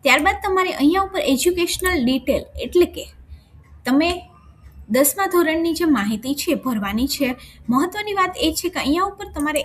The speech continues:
એસ એસ સી તમે કયા સર્કલમાંથી, જેમ કે ગુજરાતના છીએ તો ગુજરાત સર્કલની અંદરથી આપણે એસ એસ સી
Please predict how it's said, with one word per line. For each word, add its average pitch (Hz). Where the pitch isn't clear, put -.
એસ 254
એસ 339
સી 359
તમે 302
કયા 311
સર્કલમાંથી, 240
જેમ 294
કે 330
ગુજરાતના 285
છીએ 294
તો 233
ગુજરાત 240
સર્કલની 285
અંદરથી 285
આપણે 285
એસ 285
એસ 285
સી 320